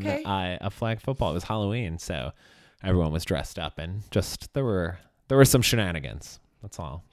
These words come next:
Speaker 1: <laughs>
Speaker 2: That's all I'll say. I was actually probably the most sober person there.
Speaker 1: Good
Speaker 2: And I
Speaker 1: job.
Speaker 2: was still feeling
Speaker 1: Yeah.
Speaker 2: feeling fine. So
Speaker 1: Feeling
Speaker 2: good
Speaker 1: fine.
Speaker 2: job, everyone else. <laughs>
Speaker 1: <laughs> Good job, everyone else. Yeah. Um, my car's,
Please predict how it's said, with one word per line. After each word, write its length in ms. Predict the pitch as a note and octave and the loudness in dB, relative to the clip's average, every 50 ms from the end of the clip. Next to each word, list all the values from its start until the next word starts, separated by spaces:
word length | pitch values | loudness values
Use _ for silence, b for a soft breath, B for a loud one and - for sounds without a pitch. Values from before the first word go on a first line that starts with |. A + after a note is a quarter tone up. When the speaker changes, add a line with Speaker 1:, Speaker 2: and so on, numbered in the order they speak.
| _ | _
Speaker 1:
<laughs> 120 | - G3 - | -18 -18 -18
Speaker 2:
That's 180 | - C#4 - - | -18 -6 0 0
all 120 | A2+ G2 | 2 2
I'll 100 | F2+ F2 | 2 0
say. 180 | - - B1 - - | -2 -4 -8 -2 6
I 160 | - F#3 A3+ | 8 10 12
was 160 | G#3+ E3 D3 | 12 12 10
actually 340 | C3+ A#2+ G#2 - - A2 G2 | 10 8 6 4 0 -2 0
probably 320 | - A2 G2 G2 F#2 F2 | 0 0 2 2 2 0
the 100 | D#2 E2 | -2 -4
most 360 | D#2+ E2 F#2+ G2+ F#2+ F2+ - - | -6 -4 -4 -2 -2 -2 -4 -2
sober 300 | - F#2+ F2 D2+ C2 C2+ | -2 -2 -2 -2 -4 -4
person 340 | - F#2 D2 - - E2 D2+ | -4 -4 -4 -4 -6 -8 -8
there. 240 | C2+ A1+ A#1 C#2 b b b b b b b b | -8 -10 -10 -12 b b b b b b b b
Speaker 1:
Good 160 | - - G3+ - | -8 -6 -6 -4
Speaker 2:
And 100 | F#2 G2 | -2 -2
I 40 | |
Speaker 1:
job. 80 | F#2+ F2 | -2 -2
Speaker 2:
was 80 | F2+ - | -2 -4
still 260 | - - - A2 G2 | -2 2 4 4 4
feeling 480 | - - A2+ G2+ F#2 F2 D#2+ D#2+ F2 - - - - _ _ | 2 0 0 0 0 0 -2 -4 -6 -8 -10 -16 -20 _ _
Speaker 1:
Yeah. 220 | - E3+ D#3 B2+ B2 C#3 _ _ _ _ | -10 -10 -8 -10 -10 -14 _ _ _ _
Speaker 2:
feeling 320 | - - - C3 C3 B2 A2 | -8 -2 0 0 2 0 0
fine. 380 | - - G2+ E2 C#2+ C#2+ D#2 | -2 -2 -2 -2 -4 -6 -8
So 280 | D#2+ - - E2+ D#2 D2+ D#2+ | -10 -8 -8 -6 -6 -6 -6
Speaker 1:
Feeling 260 | G3+ G3 F#3+ F#3 - | -6 -6 -6 -8 0
Speaker 2:
good 140 | - C#3 C3 | 4 4 4
Speaker 1:
fine. 60 | B2+ | 6
Speaker 2:
job, 200 | C3 C3+ B2+ B2 | 6 6 6 6
everyone 320 | B2 A#2+ A#2 A#2 A2+ A2 G#2 | 6 6 6 4 2 0 -2
else. 280 | F2 C2 - - - - D#2+ - | -4 -4 -6 -8 -8 -8 -10 -10
<laughs> 200 | - - E3+ F#3 | -10 -12 -10 -6
Speaker 1:
<laughs> 160 | F3+ D3+ C#3+ | -4 -4 -4
Good 200 | - - B3 G#3+ | -4 -6 -8 -6
job, 260 | G3+ B3 A3+ G#3+ G#3+ G3+ | -4 -4 -4 -4 -4 -4
everyone 360 | G#3+ - - G#3 F#3+ F#3 F3+ D3+ | -6 -8 -8 -10 -12 -12 -12 -12
else. 280 | B2+ - C#3+ C#3 - | -12 -14 -16 -12 -10
Yeah. 180 | - D#3 C3 G#2+ - - b b b b b b b b - | -8 -8 -8 -10 -14 -20 b b b b b b b b -4
Um, 320 | G3 G3 G#3 G#3 - G#3 | -4 -2 -2 -4 -6 -6
my 120 | G3+ G3 | -6 -8
car's, 400 | F#3+ - G#3+ F#3+ F#3+ G#3 G#3 - | -6 -6 -6 -6 -6 -6 -8 -10